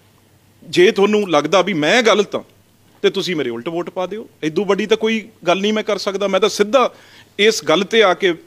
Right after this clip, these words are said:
ਇਸ ਵਾਰ ਆਪਣੇ ਲੁਧਿਆਣੇ ਦੇ ਲੋਕਾਂ ਤੋਂ ਵੋਟ ਮੰਗੂੰਗਾ ਵੀ ਭਾਈ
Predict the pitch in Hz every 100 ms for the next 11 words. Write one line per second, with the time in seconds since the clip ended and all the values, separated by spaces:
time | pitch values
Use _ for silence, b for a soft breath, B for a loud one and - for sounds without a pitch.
0 | - 160 170 160 143 156 143 151 151 147
1 | 117 131 156 135 127 143 143 123 120 120
2 | 120 143 185 214 b b b 165 - 123
3 | 147 214